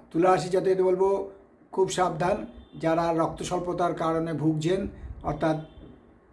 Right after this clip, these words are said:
থ্যালাসেমিয়া বা রোম-, রক্তজনিত কোনো রোগে ভুগছেন তাদের খুব সাবধান, তারা ডাক্তারের সুপরামর্শ নিন এবং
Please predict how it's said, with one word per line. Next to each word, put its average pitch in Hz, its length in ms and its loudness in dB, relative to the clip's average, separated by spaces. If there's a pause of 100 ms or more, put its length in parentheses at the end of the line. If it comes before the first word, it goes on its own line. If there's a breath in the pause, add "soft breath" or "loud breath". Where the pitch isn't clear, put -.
(220)
থ্যালাসেমিয়া 170 840 -2 (280)
বা 156 540 0 (1400)
রোম-, 135 840 2
রক্তজনিত 196 580 0
কোনো 170 200 -2
রোগে 160 200 2
ভুগছেন 151 380 0
তাদের 151 280 -2
খুব 175 200 -6
সাবধান, 160 440 -4 (360 loud breath)
তারা 143 180 -4
ডাক্তারের 143 420 -2
সুপরামর্শ 147 640 -2
নিন 165 260 -2 (280 loud breath)
এবং 135 400 0